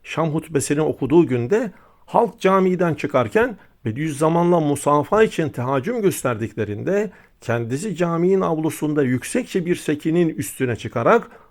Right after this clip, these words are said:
avluda toplanan Müslüman halka Nurşinli Hazreti büyük senalarla takdim ettiğini,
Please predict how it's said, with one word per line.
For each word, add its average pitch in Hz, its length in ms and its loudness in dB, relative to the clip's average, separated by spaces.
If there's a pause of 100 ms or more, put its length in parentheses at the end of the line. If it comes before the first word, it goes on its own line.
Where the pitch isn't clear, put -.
(140)
avluda 127 480 0
toplanan 160 500 2
Müslüman 143 540 0
halka 175 520 0 (540)
Nurşinli 214 500 2
Hazreti 190 580 2
büyük 214 240 0
senalarla 170 720 2
takdim 113 400 -4
ettiğini, 110 520 -2